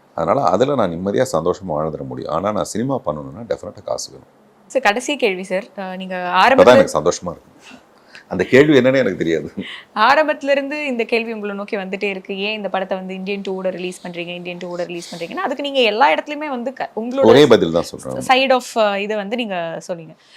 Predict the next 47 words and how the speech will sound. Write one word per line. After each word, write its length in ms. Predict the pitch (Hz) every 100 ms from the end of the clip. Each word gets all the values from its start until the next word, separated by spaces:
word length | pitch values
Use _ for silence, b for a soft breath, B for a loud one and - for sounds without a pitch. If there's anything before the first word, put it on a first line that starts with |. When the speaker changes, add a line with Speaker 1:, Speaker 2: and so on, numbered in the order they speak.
| b b
Speaker 2:
And 100 | 302
நாங்க 140 | 302 277 262
பாக்குற 180 | 302 302
உங்களோட 220 | 277 233 220
ஃபீட்ல 240 | 254 240 220
வந்து 560 | 208 226 247 202 175 190 -
இந்தியன் 340 | 233 262 320 294
டூ 220 | 277 262
விட 220 | 247 262
டீன்ஸ் 360 | 247 247 233 196
பெட்டரா 280 | 190 214
இருக்கு 220 | 202 180 196
அப்படின்ற 440 | 180 196 214 202
விஷயங்கள் 460 | 185 214 202 190 180
வந்து 220 | 180 202
நிறைய 260 | 180 190
வருது. 300 | 180 175 175
அது 200 | 214 214
நீங்க 200 | 196 185
வந்து 320 | 175 180 190 170 -
ஷேர் 220 | 180 180
பண்றதையும் 480 | 180 170 170 185 185
வந்து 120 | 175
நாங்க 320 | 185 170 170 170 b b b
பாத்துக்கிட்டே 400 | 190 190 - - 185
வரோம். 180 | 175 180
Speaker 1:
அந்த 200 | - 120 -
ஷேர் 200 | 139 127
பண்ணது 220 | 117 131
நான் 200 | 92 98
கிடையாது. 340 | 98 104 104
அதை 140 | 117 92
நான் 180 | 85 80
எவ்வளவு 180 | 98
தடவை 200 | 113 127
சொன்னாலும் 300 | - 104 113
திருப்பி 200 | 123 104
திருப்பி 240 | - 104 98
அதே 160 | 87 95
தான். 120 | 101 - B B B
அது 180 | 101
actually 280 | 107 117 156
நான் 180 | 139 92
அட்மின் 320 | 101 135 151 131
ஒண்ணு 140 | 95
வச்சுக்கவே 320 | 87 - 113
மாட்டேன். 260 | 98 73 -